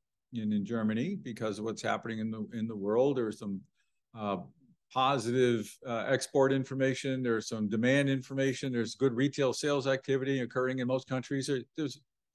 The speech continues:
good things to be encouraged about, but it's not gonna last. Why isn't it gonna last? Because the United States is gonna go into recession, as most of you know from listening to our podcast, reading our blogs, and seeing us at keynotes. And as you talk to your individual economists through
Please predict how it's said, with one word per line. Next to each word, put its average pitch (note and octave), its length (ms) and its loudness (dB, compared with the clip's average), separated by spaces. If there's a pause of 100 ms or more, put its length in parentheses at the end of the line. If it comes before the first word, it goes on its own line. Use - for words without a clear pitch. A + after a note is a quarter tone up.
(100)
good A3+ 180 6
things F3+ 160 4
to - 60 -12
be D#3 100 2
encouraged G3 340 4
about, - 260 -2 (920)
but A#2 140 2
it's - 80 0
not B2+ 160 2
gonna F#2+ 140 -2
last. - 480 -6 (720)
Why D#3 220 6
isn't D#3+ 200 6
it D3 120 2
gonna C#3 200 2
last? G#2+ 540 -4 (360)
Because C3+ 340 4
the C#3 40 -4
United C3 320 2
States B3 440 -4
is G#2 100 -12
gonna A2 180 -2
go G2+ 160 -2
into G2 160 -8
recession, F#2+ 640 -8
as G#2 160 -10
most G#2 260 -8
of G#2+ 60 -4
you F#2+ 80 -4
know F#2+ 280 -2
from A2 220 -6
listening G#2 600 -6
to G#2+ 240 -2
our G#2 400 0 (420)
podcast, A#2 520 0
reading A#2 260 0
our G#2+ 80 0
blogs, G#2+ 480 0
and G#2 100 -6
seeing A2 300 -6
us G#2+ 120 -8
at A2 160 -8
keynotes. A#2 580 -2
And G#2+ 140 0
as A2 220 -2
you A2+ 140 -6
talk A2+ 300 -2
to A#2 60 -4
your A2+ 140 -2
individual G#2+ 460 -2
economists A2+ 460 -4
through G#2+ 200 -2